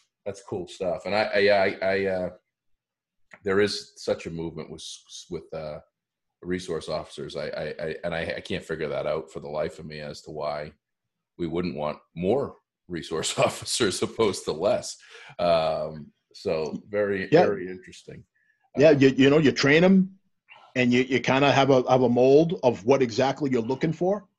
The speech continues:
Speaker 1: Mm-hmm.
Speaker 2: And those are the people you identify and you put in the schools.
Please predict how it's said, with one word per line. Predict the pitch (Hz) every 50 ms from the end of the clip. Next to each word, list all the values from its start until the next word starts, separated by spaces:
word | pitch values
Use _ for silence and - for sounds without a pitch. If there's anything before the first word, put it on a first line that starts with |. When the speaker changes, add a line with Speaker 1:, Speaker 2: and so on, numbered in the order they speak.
| _ _ _ -
Speaker 1:
Mm-hmm. | 98 101 113 110 120
Speaker 2:
And | 127 127 131
those | 135 139 151 135 147
are |
the | 151 147
people | - 160 151 156 165
you | 160 151 143
identify | 127 123 120 131 131 143 147 135 - 151 147 147 151 160 165 180 - 123
and | 120 120
you | 123 127
put | 120 - 139 139
in | 139
the | 139
schools. | 123 - - 160 175 160 117 101